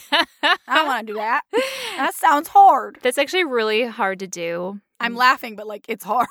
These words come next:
Speaker 2: <laughs>
Speaker 1: One, in general, but two, I will say that when you're, like, in front of the mic, and especially four years ago, like,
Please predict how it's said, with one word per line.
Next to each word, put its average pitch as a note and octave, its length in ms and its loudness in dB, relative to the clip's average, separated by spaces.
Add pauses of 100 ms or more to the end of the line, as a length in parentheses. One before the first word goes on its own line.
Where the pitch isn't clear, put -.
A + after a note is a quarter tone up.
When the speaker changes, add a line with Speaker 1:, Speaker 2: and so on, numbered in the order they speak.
Speaker 2:
<laughs> - 160 -4
Speaker 1:
One, C#4+ 200 6
in F4+ 100 -4
general, B3 460 0
but A#3 160 0
two, B3 340 0
I A#3 140 2
will G3+ 220 -2
say D#4 280 -2
that D4+ 180 0
when A#3+ 160 0
you're, A3+ 160 0
like, F#3+ 220 -2
in F#3+ 140 -6
front F#3+ 280 -4
of G#3 120 -6
the A3 80 -6
mic, F3+ 560 -4 (520)
and F#3 640 0
especially A3+ 640 -2
four F#3+ 380 -4
years F3+ 360 -6
ago, A3 320 -2
like, E3+ 260 -4